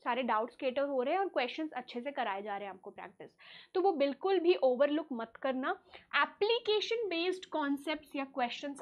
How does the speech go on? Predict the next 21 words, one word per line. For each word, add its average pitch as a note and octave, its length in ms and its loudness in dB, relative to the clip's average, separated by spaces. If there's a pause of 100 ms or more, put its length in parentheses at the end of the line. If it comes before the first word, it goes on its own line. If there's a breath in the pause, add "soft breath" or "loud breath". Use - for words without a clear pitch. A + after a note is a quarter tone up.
आपको C#4+ 500 -2 (160)
लगाने G#3 440 -8
हैं, G#3+ 340 -10 (800)
ठीक F4 200 4
है? G4 140 4 (440 loud breath)
All F4 180 8
clear F#4 280 2
बच्चा D#4+ 220 -2
पार्टी? D#4+ 340 -2 (340 loud breath)
जो D#4 100 2
कि E4 120 -2
मैंने G4 220 4
आपको F#4+ 220 2
बताया D4 400 4
द्रोणा C4 460 2
बैच A3+ 420 -2
के D#4 140 -4
बारे G#3+ 300 -2
में, F4 280 0
इसका D#4 340 -2
जो, F4+ 200 0